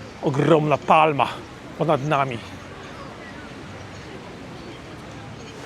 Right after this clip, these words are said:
Jest godzina dwudziesta pierwsza,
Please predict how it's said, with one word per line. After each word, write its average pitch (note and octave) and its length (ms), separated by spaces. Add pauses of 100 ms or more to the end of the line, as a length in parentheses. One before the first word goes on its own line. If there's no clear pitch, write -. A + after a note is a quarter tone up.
(1900)
Jest F3 440
godzina F3+ 540
dwudziesta F3 600
pierwsza, F3 640